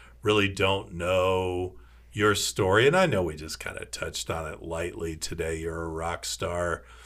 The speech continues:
in the technology world, but, you know, we're,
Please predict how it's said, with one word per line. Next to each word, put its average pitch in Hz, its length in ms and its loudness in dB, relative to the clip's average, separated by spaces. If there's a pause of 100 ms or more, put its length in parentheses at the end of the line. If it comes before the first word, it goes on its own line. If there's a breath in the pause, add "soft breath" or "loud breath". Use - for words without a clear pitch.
(260 loud breath)
in 92 300 -4
the 87 220 -6
technology 92 720 -2
world, 87 480 -2
but, 85 280 -2 (440 loud breath)
you 107 120 4
know, 87 240 0
we're, 90 380 0